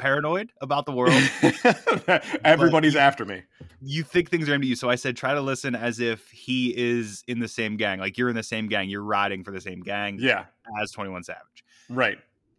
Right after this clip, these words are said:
Speaker 1: Did any of that help at all?
Speaker 2: The low end, like, listening in the car
Speaker 1: Okay.
Speaker 2: for the low end
Speaker 1: Yeah.
Speaker 2: ended up helping because in these notes, you're gonna notice I mentioned the beat is the fucking same
Speaker 1: <laughs>
Speaker 2: for most of these songs.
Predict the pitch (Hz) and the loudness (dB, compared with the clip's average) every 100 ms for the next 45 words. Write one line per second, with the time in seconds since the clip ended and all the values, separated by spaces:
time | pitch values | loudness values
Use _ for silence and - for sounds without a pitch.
0 | _ _ _ _ _ _ 135 113 165 160 | _ _ _ _ _ _ -10 0 2 4
1 | 180 247 240 214 185 208 214 175 104 - | 2 2 2 0 0 0 0 0 0 -4
2 | _ _ _ _ _ - 110 156 156 156 | _ _ _ _ _ -16 -2 4 6 6
3 | 151 147 143 160 151 151 143 143 135 147 | 4 0 4 6 6 4 2 0 0 0
4 | 156 151 147 139 123 - 127 107 101 - | -2 -2 -2 -2 -2 0 2 2 -2 -10
5 | _ _ _ _ 113 107 127 117 117 123 | _ _ _ _ -10 -6 -6 -4 -2 2
6 | 127 135 139 - _ _ _ - 98 - | 2 0 -4 -10 _ _ _ -16 -12 -2
7 | 135 135 131 113 - 107 101 87 90 120 | 0 2 2 2 2 -2 -2 -12 -10 -4
8 | 147 139 113 - _ 151 170 160 127 143 | 0 0 -2 -10 _ 0 2 0 0 0
9 | 139 139 127 120 123 123 113 104 - - | -2 -2 -4 -4 -2 0 -2 -4 -8 -16
10 | _ 123 131 139 139 135 120 104 117 120 | _ 0 2 2 0 -2 -4 -4 -4 -4
11 | - 107 110 - - 117 110 101 - 107 | -6 -8 -10 -8 -4 -4 -6 -10 -6 -6
12 | 98 90 _ _ _ _ _ _ - 135 | -6 -10 _ _ _ _ _ _ -14 -10
13 | 127 - - 143 127 123 123 127 120 110 | -10 -10 -6 -4 -4 -6 -2 -2 -2 -8
14 | 107 - 101 - - | -8 -8 -8 -10 -16